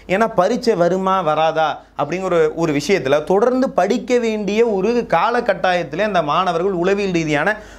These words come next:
துன்பத்தில் இருக்கிறார்கள். நான் ஒரே ஒரு செய்தியை சொல்லி முடிக்க விரும்புகிறேன். இதெல்லாம் சாதாரண மனிதர்களுடைய பிரச்சனை. ஆனா, இந்த பாலிவுட்ல இருந்த ஒரு நடிகர் ஒருத்தர் இந்த லாக்டவுன் காலத்துல இறந்து போனார். அவர் பேர் சுசாந்த் சிங் ராஜ்புத்னு பேரு. இவர்களுக்கு பணம் இல்லை, ஏழை மக்கள் கஷ்டப்படுறாங்கன்னு சொல்றாங்க. ஆனா, எல்லாம் இருக்கக்கூடிய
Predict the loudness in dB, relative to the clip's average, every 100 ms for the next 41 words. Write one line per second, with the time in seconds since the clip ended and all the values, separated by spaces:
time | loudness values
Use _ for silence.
0 | 0 4 4 4 0 2 2 2 0 -6
1 | -14 -2 0 2 2 4 2 0 0 0
2 | 0 -2 -2 0 0 0 0 2 2 2
3 | 2 2 2 0 0 -2 -2 -2 0 0
4 | 0 -2 -2 -4 -6 -16 -20 -2 -2 0
5 | 0 -2 -4 -12 -4 0 0 2 2 2
6 | 0 0 0 0 0 0 0 0 2 2
7 | 0 0 -2 0 2 0 0 -2 -2 -2
8 | -2 -2 0 -4 -2 -2 -2 -4 -4 -6
9 | -4 -2 -2 0 0 0 0 -2 -4 -6
10 | -2 -2 -2 -8 -18 -12 -2 2 2 2
11 | 2 2 0 0 2 2 2 2 2 2
12 | 0 0 -2 -2 -2 -2 0 0 0 -2
13 | -2 -2 0 -2 -2 -2 2 2 2 0
14 | 0 0 -2 -2 -2 2 2